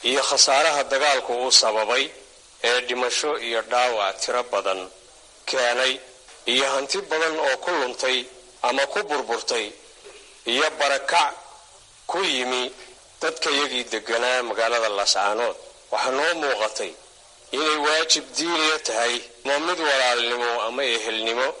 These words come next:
in lagu dadaalo sidii dagaalka loo joojin lahaa oo aanu u sii socdeen. Sidaa darteed, waxaanu ku baaqaynaa xabad joojin bilaa shuruuda oo dhinac walba ah, lana qaado tallaabooyinka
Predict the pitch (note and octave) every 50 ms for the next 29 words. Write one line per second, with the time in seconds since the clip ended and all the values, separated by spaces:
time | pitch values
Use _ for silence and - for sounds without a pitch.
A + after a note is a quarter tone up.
0 | - - - - - - - - C3 C3+ C#3 C#3 D3 E3+ - - D3 D3+ C#3+ C3+
1 | C3+ C3 C3+ C3+ C3+ C3+ - - D#3+ D3 D#3 D#3 C#3+ C3 C3+ C3 C#3+ C#3+ C3+ C3
2 | - - C#3 B2+ C3 C3 D3 D#3 D#3 - D3+ C3+ B2 - - D#3+ D#3 B2+ G#2 F#2
3 | F2 E2+ E2 - - - - - - - - - - - B2 B2 B2+ B2+ B2+ B2
4 | A2+ A2 A2+ A2+ - A#2 G#2 - - - F2+ G#2+ G#2 G2+ G2+ F#2+ - - - -
5 | - - - - - C#3+ C3+ C#3+ C#3+ C#3 C#3+ E3+ F3+ - - - B2+ G#2+ F#2+ -
6 | - - - - - C#3 D3 D3+ D3+ D3+ C#3+ - F3+ E3+ - E3+ E3 E3 C#3+ C#3+
7 | D3 C#3 C3+ B2+ B2 B2+ - - D3 - D3 D3+ C#3+ - - D3+ D3 C#3+ - -
8 | E3+ E3+ E3+ E3 D#3 - - - B2 B2+ B2 A#2 A2+ G#2+ - - A#2 A2 A#2 A#2+
9 | B2+ A2 F2+ D#2 - - - - - - - - - - C#3 D3+ D#3 D3+ - F3
10 | E3+ E3 D#3 D3+ D3+ D#3+ D#3+ D#3 D3+ - C#3+ B2 G#2 F#2+ - - - - - -
11 | - - C3 A#2+ B2 B2+ C#3 D#3+ F3+ F3 - D#3 C#3+ C#3+ C#3+ C#3+ D#3+ E3+ A#2+ -
12 | D#3+ C#3+ C#3+ C#3+ C#3+ C#3+ C#3+ C3+ C#3 D3+ E3 E3 D#3+ D3+ C#3 B2 A2 - A2+